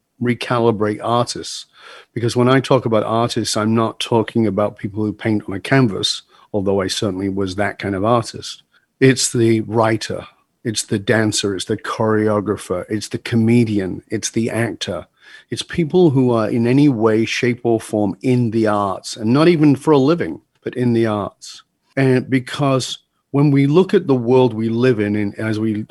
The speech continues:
look around today at twenty twenty-one, you know, we can see the conflict.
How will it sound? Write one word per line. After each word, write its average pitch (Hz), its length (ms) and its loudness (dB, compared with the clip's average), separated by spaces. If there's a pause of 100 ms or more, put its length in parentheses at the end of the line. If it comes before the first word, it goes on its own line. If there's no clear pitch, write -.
look 123 220 -2
around 113 500 0
today 113 400 2
at 110 160 -4
twenty 117 400 -2
twenty-one, 117 1000 -2 (340)
you 160 100 2
know, 147 120 4
we 147 200 2
can 151 180 2
see 180 340 0
the 117 160 -2
conflict. - 720 -4